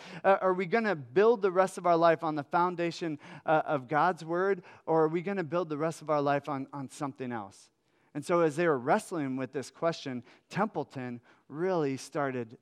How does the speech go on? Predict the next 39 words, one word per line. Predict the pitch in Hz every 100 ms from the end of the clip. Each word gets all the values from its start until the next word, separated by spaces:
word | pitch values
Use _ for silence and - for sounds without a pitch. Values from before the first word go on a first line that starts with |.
| -
to | 135
struggle. | - 139 123 104 95 _ _ _ _ _ -
And | 143
he | 165
actually | 190 185 165
came | - 180 190
to | 160
a |
point | 127 165 156 -
where | 131
he | 123
said, | 127 143 123 - - - _ -
"I, | 143 -
I | 135
can't | - 147 135
believe | 123 139 113
the |
Bible | 104 123 107 101
anymore." | 101 98 92 90 _ _ _ _ _ _ _ -
Hi-, | 180
his, | 170 202 156 -
his | 156 208 143
doubts | 160 151 147 -
actually | 151 - 151 180
overcame | 175 156 143 175 180 147
him | 127 101 95 _ _ _ - - -
to | 175
the |
point | 143 180 175
where | 160 147 - -
he | 175
turned | - 185 185
his | 151 120
back | 156 113 - _ _ _ _ _ _ _ _
and | 156 156
walked | 147 156 139
away | 139
from | 139 123
Jesus. | 113 131 113 107 -